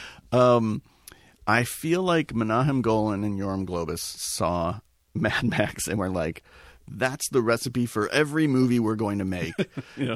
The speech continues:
Speaker 1: Because they would set it in the streets of New York, not post-apo-, or pre-apocalyptic Australia, but it's just like the city is being overrun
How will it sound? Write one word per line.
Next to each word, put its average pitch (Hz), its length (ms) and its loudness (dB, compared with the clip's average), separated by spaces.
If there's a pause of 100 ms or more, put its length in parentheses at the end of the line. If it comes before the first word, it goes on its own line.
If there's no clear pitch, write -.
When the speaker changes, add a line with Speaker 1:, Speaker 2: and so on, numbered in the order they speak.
(120)
Speaker 1:
Because 123 640 4
they 120 180 4
would 120 180 4
set 170 220 2
it 135 100 -2
in 117 120 0
the 117 60 -2
streets 123 300 -2
of 104 80 -6
New 101 80 -2
York, 120 420 2
not 110 200 -2
post-apo-, 113 420 -2
or 98 100 0
pre-apocalyptic 113 1120 0
Australia, 98 720 0
but 123 140 0
it's 127 160 -2
just - 240 -4
like 120 240 0 (1700)
the 123 120 0
city 156 300 2
is 151 100 2
being 135 300 2
overrun 113 840 0